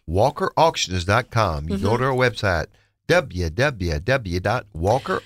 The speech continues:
Speaker 1: auctions dot com.
Speaker 2: Now, Lance, I wanna tell you a secret. We've
Speaker 1: Uh.
Speaker 2: got a, we've got an auction that's coming up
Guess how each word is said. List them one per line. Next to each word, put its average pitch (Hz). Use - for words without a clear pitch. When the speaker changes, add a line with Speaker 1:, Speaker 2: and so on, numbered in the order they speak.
Speaker 1:
auctions 117
dot 180
com. 190
Speaker 2:
Now, 170
Lance, 180
I 165
wanna 175
tell 190
you 165
a -
secret. 165
We've 214
Speaker 1:
Uh. 185
Speaker 2:
got 180
a, 170
we've 220
got 196
an 175
auction 175
that's 175
coming 170
up 147